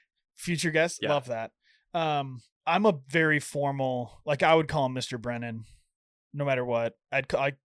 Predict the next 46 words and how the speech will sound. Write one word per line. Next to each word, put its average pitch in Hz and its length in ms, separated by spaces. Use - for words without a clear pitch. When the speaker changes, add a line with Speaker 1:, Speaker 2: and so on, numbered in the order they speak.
Speaker 1:
even 185 300
when 190 120
he 190 100
says, 151 320
like, 139 180
"No, 127 240
call 131 240
me 117 300
Buddy," 139 420
I'd 139 60
Speaker 2:
Yeah. 104 100
Speaker 1:
probably 123 200
call 117 140
him 107 60
Mister 101 220
Brennan. 104 380
Speaker 2:
That's, 120 200
I 127 140
mean, 127 200
it's, - 200
it's, 123 260
Speaker 1:
That's - 20
Speaker 2:
uh, 123 200
Speaker 1:
just 131 240
me, 139 120
Speaker 2:
people 147 160
Speaker 1:
you 143 60
Speaker 2:
all 135 120
Speaker 1:
know? 117 60
Speaker 2:
call 135 200
him 127 80
that 127 200
as 107 140
well. 104 240
So - 160
I 107 140
don't, 107 200
uh, 110 140
whatever 104 280
you 101 120
want. - 180
Speaker 1:
<laughs> - 800
Speaker 2:
Many 107 300
aliases, 98 760
I - 40
guess. - 340